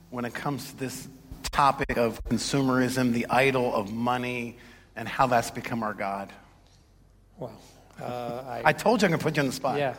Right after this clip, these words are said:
Speaker 2: okay. Um, I think I would say pray. Um, is there, yeah, I mean, number one, pray, do you need it? Obviously, the Lord can, there's things in our lives we need. We need shelter, we need food, we need water. Um, I think th-, I,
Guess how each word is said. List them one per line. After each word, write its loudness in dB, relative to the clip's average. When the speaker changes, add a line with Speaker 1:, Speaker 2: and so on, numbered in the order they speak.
Speaker 2:
okay. -6
Um, 0
I -2
think -4
I 2
would -2
say -2
pray. -4
Um, -14
is -8
there, -4
yeah, -4
I -6
mean, -8
number -6
one, -4
pray, -6
do -10
you -4
need -6
it? -6
Obviously, -6
the -6
Lord -6
can, -10
there's -6
things -2
in -6
our -4
lives -2
we -8
need. -8
We -6
need -6
shelter, -2
we -6
need -8
food, -6
we -6
need -8
water. -2
Um, -8
I -8
think -8
th-, -8
I, -6